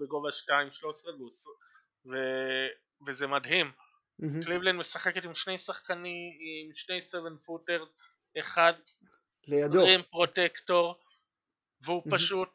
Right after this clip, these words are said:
Speaker 1: עושה כל מה שרוצים ממנו. אתה צריך
Speaker 2: מהמם.
Speaker 1: אותו בתור רים פרוטקטור, אז הוא יהיה רים פרוטקטור. אתה צריך אותו שירדוף אחרי ווינגס בפרימטר, הוא ירדוף אחרי ווינגס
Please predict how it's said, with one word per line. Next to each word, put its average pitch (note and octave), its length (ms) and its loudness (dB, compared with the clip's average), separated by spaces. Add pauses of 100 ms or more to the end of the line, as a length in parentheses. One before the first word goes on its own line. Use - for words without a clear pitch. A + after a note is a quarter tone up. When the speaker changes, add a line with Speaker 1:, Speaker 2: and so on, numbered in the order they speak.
(220)
Speaker 1:
עושה E3+ 460 -4 (800)
כל A3 220 8
מה B3 100 6
שרוצים A#3 520 2
ממנו. E3+ 300 6 (380)
אתה F3 220 2
צריך F#3+ 460 2
Speaker 2:
מהמם. - 40 4 (140)
Speaker 1:
אותו G3+ 120 0
בתור G3+ 300 2
רים G#3+ 100 -4
פרוטקטור, A3 480 -2 (160)
אז D#3+ 80 -10
הוא F#3 80 -4
יהיה G3 100 0
רים F#3+ 220 -8
פרוטקטור. C#3 420 -8
אתה C#3 140 -8
צריך F3 280 -12
אותו F3+ 300 -6 (320)
שירדוף D#3+ 580 -4
אחרי E3 320 -6
ווינגס E3 600 -8
בפרימטר, D3+ 920 2 (100)
הוא F3+ 140 2
ירדוף F#3+ 400 2
אחרי G#3 240 0
ווינגס G#3 260 -4